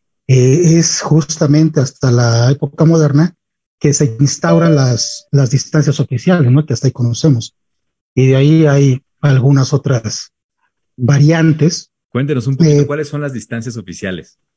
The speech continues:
Speaker 2: Para, para los que no sepan.
Speaker 1: Las distancias oficiales, bueno, eh, las olímpicas las acaba de mencionar Carlos,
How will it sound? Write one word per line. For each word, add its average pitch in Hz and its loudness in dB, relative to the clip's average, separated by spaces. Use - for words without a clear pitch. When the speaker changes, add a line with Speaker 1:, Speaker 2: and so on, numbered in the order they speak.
Speaker 2:
Para, 92 -20
para 85 -12
los 82 -12
que - -10
no 92 -6
sepan. 123 2
Speaker 1:
Las 143 2
distancias 180 0
oficiales, 165 0
bueno, 151 0
eh, 135 2
las 127 -2
olímpicas 160 0
las 151 0
acaba 147 0
de - 2
mencionar 135 0
Carlos, 175 -2